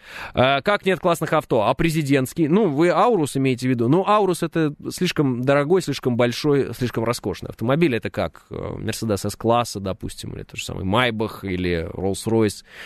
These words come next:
Вы понимаете, что это избыточность. Э, этот автомобиль, он, э, призван продемонстрировать, э, социальное положение человека, и это социальное положение должно быть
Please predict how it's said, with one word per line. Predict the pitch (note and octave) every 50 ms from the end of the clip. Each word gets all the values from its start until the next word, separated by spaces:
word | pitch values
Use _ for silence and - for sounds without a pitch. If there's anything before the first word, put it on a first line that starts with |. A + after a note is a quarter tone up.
| - - -
Вы | - - G#2+ A#2+ A2+
понимаете, | C3 C3 C3 C#3+ D3+ C#3+ C3 - G#2+
что | - - A#2 A2
это | G2 - G#2+
избыточность. | - D3+ C#3 B2+ B2+ C3+ B2+ A2+ - - - - E2+ - - - - -
Э, | B2 A2+ G2 G2 - -
этот | C3 A#2+ C3 B2+ C3+
автомобиль, | C3 - - C3 C3+ C#3 C3+ D3 D#3 D3+ C3+ - - - - _
он, | - A#2 A#2+ A#2+ A2+ A2
э, | G#2+ G2+ G2 - - A#2 G#2+ G2
призван | - A#2+ A2 G#2+ G#2+ G#2 G2 - - - -
продемонстрировать, | C3 C3+ A#2+ B2+ B2+ B2 B2 A#2+ - - C#3 C3 A#2+ A#2+ A2 G#2+ - - -
э, | E2+ - - G#2 G2+ G2+ G2+ F#2+ F2
социальное | - - C3 - - C3 A#2 G2+ G#2+ G#2
положение | - B2 B2 B2+ B2+ B2+ C#3 A2 G2 F#2 F2
человека, | - - G#2+ G2+ G#2 A#2+ D3 D#3+ D#3 - G#2+
и | E2+ - G#2+ A2
это | G#2 - -
социальное | F#2+ - - - G#2 F#2 G2 F#2+
положение | - G2 G2 G2 B2+ B2+ A2+ G2+
должно | F#2 F#2 F2 F2 G#2+ G#2 F#2
быть | F2+ F2 -